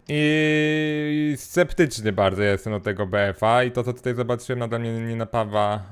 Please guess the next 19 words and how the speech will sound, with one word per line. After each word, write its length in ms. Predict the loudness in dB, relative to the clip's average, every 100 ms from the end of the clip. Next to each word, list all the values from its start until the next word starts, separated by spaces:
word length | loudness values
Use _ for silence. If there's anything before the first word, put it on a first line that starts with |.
| -12
optymizmem. 880 | -10 -8 -6 -4 -4 -6 -6 -6 -6
Chociażby... 920 | -8 -2 -2 -2 -2 0 0 0 -2 -6 _ _ _ _
No, 80 | 0
zacznijmy 400 | 2 2 0 0
mo-, 240 | 0 -2 -2
dobra, 220 | -2 -2
po 120 | 0
prostu 240 | -2 -2
gdzieś 180 | -2 -2
dobijmy. 340 | -2 -2 -2 -2
Zacznijmy 420 | -4 -4 -6 -4
od 160 | -6
tego, 260 | -2 -2 -2
moi 200 | -2 -2
drodzy, 420 | -2 -2 0 -2 -4 -20 -20 -12
albo 160 | -4
zacznijmy 300 | -2 -2 -6
sobie 220 | -6 -6 -4
dominację. 540 | -4 -4 -8 -8 -12